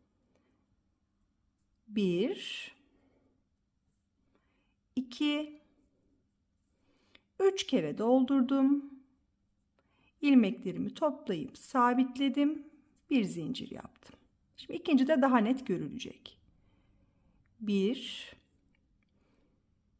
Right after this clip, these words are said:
pardon, iki, ipliğim biraz böyle, e, ayrılan bir iplik. Üç kez dolduruyorum.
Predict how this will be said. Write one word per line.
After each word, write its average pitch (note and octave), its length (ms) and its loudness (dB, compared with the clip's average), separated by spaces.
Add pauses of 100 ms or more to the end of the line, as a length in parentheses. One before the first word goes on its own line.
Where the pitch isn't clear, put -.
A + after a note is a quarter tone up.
(1900)
pardon, C4+ 440 -8 (840)
iki, F#3+ 720 -4 (680)
ipliğim G#3 460 -4
biraz A3 460 -6
böyle, G3+ 280 -4 (680)
e, F#3 180 -6
ayrılan F#3+ 600 -4
bir E3+ 100 -8
iplik. A3+ 640 -6 (1400)
Üç - 800 -2
kez - 420 -2
dolduruyorum. C#4 1080 4